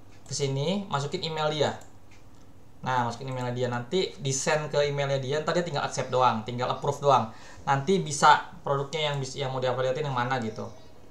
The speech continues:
Nah, misal teman-teman pengen juga ngafiliatin produk saya misalnya, ya udah bisa aja kok. Eh, tinggal, tinggal japri saya, nanti saya masukin ke sini, nanti saya khususin gitu. Nanti dapat komisinya saya kasih khusus, misalnya teman-teman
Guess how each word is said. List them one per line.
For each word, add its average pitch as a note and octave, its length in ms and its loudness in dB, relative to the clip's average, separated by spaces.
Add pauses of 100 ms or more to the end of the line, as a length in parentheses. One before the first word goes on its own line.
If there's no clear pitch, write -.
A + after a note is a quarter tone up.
(960)
Nah, C3+ 240 2 (400)
misal F3 160 2
teman-teman F3 480 0
pengen D3+ 320 0
juga D3 160 4
ngafiliatin D#3 480 4
produk C3+ 240 0
saya D3 240 4
misalnya, A#2 480 0
ya A#2 80 4
udah C#3+ 160 6
bisa C3 300 2
aja B2+ 260 2
kok. - 380 2
Eh, A#2+ 300 4 (760)
tinggal, C3 400 4
tinggal C3 560 2 (720)
japri C#3 320 4
saya, C#3 240 2
nanti D3+ 240 0
saya C#3+ 160 2
masukin C3+ 320 -4
ke C3 80 -4
sini, C3 240 -2
nanti C#3+ 160 -2
saya C3+ 240 -2
khususin C3+ 400 0
gitu. A#2+ 240 -2
Nanti A#2 240 -2
dapat C3+ 300 0 (420)
komisinya D3+ 480 2
saya D#3 160 0
kasih C#3 480 0 (320)
khusus, D#3+ 320 0
misalnya C#3+ 240 2
teman-teman D3+ 460 -2